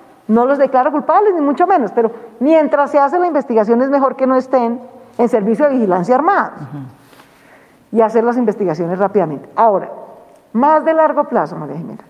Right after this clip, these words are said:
Speaker 1: yo sí creo como lo creen muchos analistas que conocen bien este tema, que lo que quieren es mejorar la policía como institución para que tenga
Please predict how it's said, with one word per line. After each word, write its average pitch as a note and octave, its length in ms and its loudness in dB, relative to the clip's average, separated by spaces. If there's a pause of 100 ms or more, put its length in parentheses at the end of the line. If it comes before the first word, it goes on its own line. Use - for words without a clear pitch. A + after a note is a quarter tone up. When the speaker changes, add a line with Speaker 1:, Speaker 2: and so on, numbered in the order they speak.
(140)
Speaker 1:
yo A#3+ 220 2
sí C4+ 260 -6
creo F3 280 -4 (1600)
como G3+ 200 0
lo G3+ 100 2
creen A#3 240 0
muchos C4 280 -2
analistas G3+ 520 -2
que A3+ 100 -8
conocen G3 320 -2
bien A3 140 2
este A#3 180 -2
tema, B3+ 240 -2
que A#3+ 100 -2
lo A3+ 120 2
que A#3 100 -4
quieren C#4+ 300 0
es D4+ 200 -4 (440)
mejorar C4 520 4
la C#4+ 160 0
policía B3 420 0
como B3 160 -2
institución G3 540 -4
para A3+ 160 0
que G3 80 -4
tenga F#3+ 380 -2